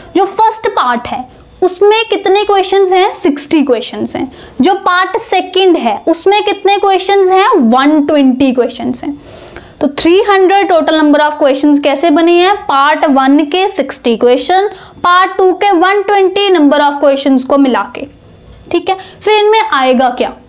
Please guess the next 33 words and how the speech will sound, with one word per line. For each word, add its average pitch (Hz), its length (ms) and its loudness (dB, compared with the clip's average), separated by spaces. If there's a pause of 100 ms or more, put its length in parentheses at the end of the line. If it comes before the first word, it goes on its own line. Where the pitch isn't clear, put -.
(580)
ठीक - 140 -4
है, 427 80 2
जो 294 100 2
हम 285 140 4
बोल 277 140 2
रहे 269 100 0
हैं 269 80 -2
कि 311 80 -2
sixty 311 380 -2
questions 294 400 2
हैं, 370 100 0
ये 427 80 0
किस 403 240 -2
तरह 320 300 0
के 330 120 -2
आएंगे, 262 320 -2
आएगा 277 340 0
क्या 220 220 -2
इसमें। - 340 -6 (460)
तो 359 80 2
ये 349 200 2
जो 466 180 2
sixty 453 360 0
questions 330 480 0
part 302 320 -2
वन 320 180 0
में 349 160 2
आपको 262 340 -2
आने 233 240 0
हैं, 302 300 2 (280)
ये 339 180 4
आने 349 320 2
हैं 359 140 2